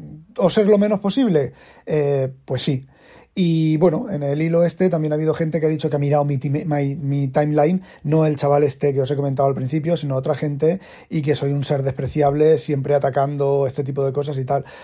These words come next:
Pues para los que hayan mirado mi timeline,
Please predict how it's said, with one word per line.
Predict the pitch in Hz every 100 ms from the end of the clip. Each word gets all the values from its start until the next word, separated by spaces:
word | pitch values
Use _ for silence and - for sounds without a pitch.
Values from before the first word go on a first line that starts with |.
| - -
Pues | 139 135 139 131 -
para | 135 139
los | 143 127
que | 151
hayan | 160 170 170
mirado | - 151 160 160 165 160 151
mi | 151 139
timeline, | 147 147 143 156 185